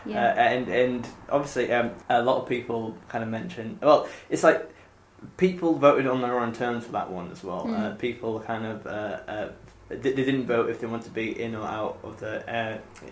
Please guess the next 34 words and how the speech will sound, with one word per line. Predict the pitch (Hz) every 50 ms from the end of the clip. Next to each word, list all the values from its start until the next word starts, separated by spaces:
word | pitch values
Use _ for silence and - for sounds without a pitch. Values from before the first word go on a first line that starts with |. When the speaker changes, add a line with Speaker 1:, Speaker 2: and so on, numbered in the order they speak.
| - -
Speaker 2:
uh, | 117 - -
E | 113 117 113 117 110 104
U. | 92 95 - - - - 95
They | 110 113 107
voted | - 107 - - 101 -
for | - - 98 101 107 104 101 - - - - - -
"We | 101
want | 98 101 - -
less | 101 98 -
immigrants | - 165 147 - - - - - - -
in," | - - - - - -
or | - 104 104 107 - -
they | 117 131 135
voted | 131 143 147 131 - -
Speaker 1:
Mm. | -
Speaker 2:
for, | - 131 127 127 117
uh, | 120
for | - -
a | 123 -
different | 160 - - 123 117 104 -
kind | - 117 120 -
of | -
thing. | - - - - - - - - - -
But, | 120 113 -
uh, | 120 - - - - - - - - -
yeah, | 147 -
so | - 156
it's, | 143 139 - -
it's | 151 -
hard | - 165 170 170 170
to | - -
kind | - 160 151 147 143
of, | 135 -
uh, | - 131 131 117 -